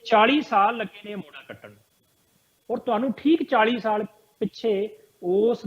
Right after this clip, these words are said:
ਪੰਥ ਪ੍ਰਥਮ ਦੀ ਸਿਆਸਤ ਤੇ ਜਾ ਕੇ ਜਦ ਤੱਕ ਤੁਸੀਂ ਨਹੀਂ ਖੜਦੇ, ਇਹੀ ਇੱਕ ਕਾਰਨ ਹੈ ਕਿ ਨੌਜਵਾਨਾਂ ਦਾ ਇਸ ਭਰਤੀ ਦੇ ਵਿੱਚ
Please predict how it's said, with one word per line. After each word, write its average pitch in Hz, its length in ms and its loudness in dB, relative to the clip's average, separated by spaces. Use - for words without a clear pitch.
ਪੰਥ 190 300 0
ਪ੍ਰਥਮ 208 420 -4
ਦੀ 196 180 -2
ਸਿਆਸਤ 143 420 0
ਤੇ 185 220 0
ਜਾ 139 240 -2
ਕੇ 165 140 -4
ਜਦ 135 180 -10
ਤੱਕ - 180 -10
ਤੁਸੀਂ 185 220 2
ਨਹੀਂ 208 200 -4
ਖੜਦੇ, 156 340 0
ਇਹੀ 208 300 6
ਇੱਕ 285 160 -2
ਕਾਰਨ 165 420 0
ਹੈ 147 260 -14
ਕਿ 226 120 -16
ਨੌਜਵਾਨਾਂ 156 520 -12
ਦਾ 170 220 -8
ਇਸ 165 280 -6
ਭਰਤੀ 196 300 0
ਦੇ 160 120 -12
ਵਿੱਚ 147 220 -14